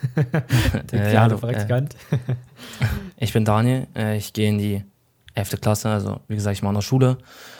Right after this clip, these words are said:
Speaker 2: Ähm, ja, das ist grad momentan ein Jahr, wo ich, äh, gleichzeitig ein Praktikum mache. Das ist ein Einjahrespraktikum in Richtung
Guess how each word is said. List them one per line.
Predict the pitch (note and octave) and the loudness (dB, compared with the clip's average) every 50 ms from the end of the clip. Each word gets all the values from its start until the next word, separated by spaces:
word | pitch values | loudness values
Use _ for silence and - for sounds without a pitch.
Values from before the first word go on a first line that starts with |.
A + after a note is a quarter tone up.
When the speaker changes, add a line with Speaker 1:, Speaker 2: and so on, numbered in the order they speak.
| - _ - | -20 _ -4
Speaker 2:
Ähm, | - G#2+ G#2+ G#2+ G#2+ G#2+ G#2 G#2 G2 - - _ _ _ _ _ _ _ _ - | 0 2 2 2 2 2 0 -2 -4 -6 -12 _ _ _ _ _ _ _ _ -2
ja, | A#2 G#2+ | -2 0
das | G#2 G#2 G2 - | 0 -2 -2 -4
ist | A2 G2 - - | -4 -4 -4 -4
grad | - - G2+ G2 G#2+ | -2 -2 -2 0 0
momentan | G#2 G2+ G#2 G2+ - G#2 G2+ G2+ G#2 G2+ G2+ - - - _ | 0 0 -2 -2 0 0 0 0 0 0 -2 -4 -8 -12 _
ein | A#2 A2 G2+ G#2 | -4 -2 0 0
Jahr, | G#2 G2+ G2+ G#2 G#2 G2+ G2 - - _ _ _ | 2 2 2 0 0 -2 -2 -6 -10 _ _ _
wo | G#2+ G#2 G#2 G#2 G2+ G2+ | -8 -6 -4 -2 -2 -2
ich, | G2+ G2 - - | -2 -4 -4 -4
äh, | G2 G2 F#2+ F#2 F#2 - _ _ _ _ _ _ _ _ | -4 -4 -4 -4 -8 -12 _ _ _ _ _ _ _ _
gleichzeitig | - G#2+ G2+ G2 - G#2 G2+ G2 | -4 -2 -2 -2 -2 -2 -2 -2
ein | G2+ | -2
Praktikum | G2 - A2 G#2+ - - - A#2 A#2 | -2 -4 -6 -6 -4 -2 0 2 2
mache. | A#2 A#2 A2+ A#2+ A#2+ A#2+ - - _ _ _ _ - - - - _ _ _ | 2 2 0 0 -2 -2 -6 -10 _ _ _ _ -20 -20 -20 -20 _ _ _
Das | - - | -8 -6
ist | |
ein | G2+ G#2 - | -4 -4 -2
Einjahrespraktikum | F2+ G#2+ G#2 G#2 G#2 G#2+ A2 G#2+ - - - G#2+ G#2 - - - - G#2+ G#2+ A2 | -2 -2 0 0 0 0 0 -2 -4 -4 -4 -4 -4 -6 -6 -2 0 0 2 0
in | G#2 G#2 | 0 -2
Richtung | G2+ G#2 G2+ - - G2+ F#2+ F#2+ F#2+ | -4 -4 -6 -4 -2 -2 -2 -2 -6